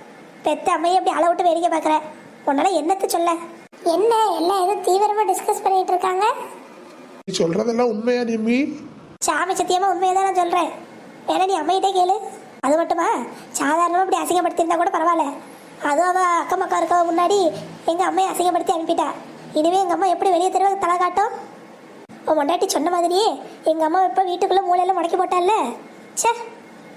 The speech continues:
Speaker 1: என்ன பிள்ளைகளை பத்தி என்ன பிரயோஜனம்? ஒண்ணுக்கு ரெண்டு பேர் இருந்தா ஒண்ணுத்துக்கு லாய்க்கு இல்ல.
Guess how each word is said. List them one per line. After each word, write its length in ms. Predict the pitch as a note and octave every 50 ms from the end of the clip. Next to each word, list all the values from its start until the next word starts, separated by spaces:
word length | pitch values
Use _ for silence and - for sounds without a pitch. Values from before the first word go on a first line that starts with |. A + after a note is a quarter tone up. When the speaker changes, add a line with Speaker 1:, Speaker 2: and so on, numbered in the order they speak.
| - - A#3
Speaker 1:
என்ன 100 | C#4 F4+ E4+
பிள்ளைகளை 260 | D#4+ D4+ E4 F4 E4 D4+ D4+
பத்தி 140 | D4 F#4+ D#4+ C4+
என்ன 180 | B3+ D4+ F4 F#4 -
பிரயோஜனம்? 440 | E4 D#4 D#4+ - D#4+ C#4+ A#3 - - - - - - - - A#3
ஒண்ணுக்கு 280 | A#3+ D4 D#4+ F4 E4 D4
ரெண்டு 140 | C#4+ D4+ D#4
பேர் 120 | E4 E4
இருந்தா 220 | E4 D#4 D#4 D#4+ F4 G4+ F4 C#4+ - - - - - - - -
ஒண்ணுத்துக்கு 380 | C4+ D4+ F4 F4+ F#4+ F#4+ G4 F4
லாய்க்கு 240 | D#4 D#4+ D#4+ - E4+
இல்ல. 120 | D#4 C#4+